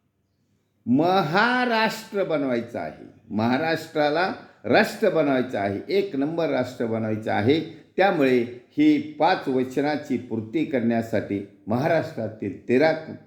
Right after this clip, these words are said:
करोड जनता सहभागी होणार आहे, विधानसभेच्या निवडणुकीमध्ये सहभागी हो-, सहभाग घेणार आहे आणि सैनिक समाज पार्टीचे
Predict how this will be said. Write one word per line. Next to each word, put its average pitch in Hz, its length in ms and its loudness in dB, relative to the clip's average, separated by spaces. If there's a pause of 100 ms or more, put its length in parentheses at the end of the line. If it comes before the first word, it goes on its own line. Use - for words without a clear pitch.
(160)
करोड 165 340 6
जनता 117 340 -4
सहभागी 107 600 -4
होणार 113 360 -4
आहे, 139 260 0 (360)
विधानसभेच्या 113 840 2
निवडणुकीमध्ये 104 880 -4
सहभागी 98 580 -4
हो-, 85 280 -6 (420)
सहभाग 127 320 4 (120)
घेणार 120 280 -4
आहे 117 220 -4 (420)
आणि 127 340 2 (340)
सैनिक 156 400 -2
समाज 120 280 0
पार्टीचे 110 1000 -6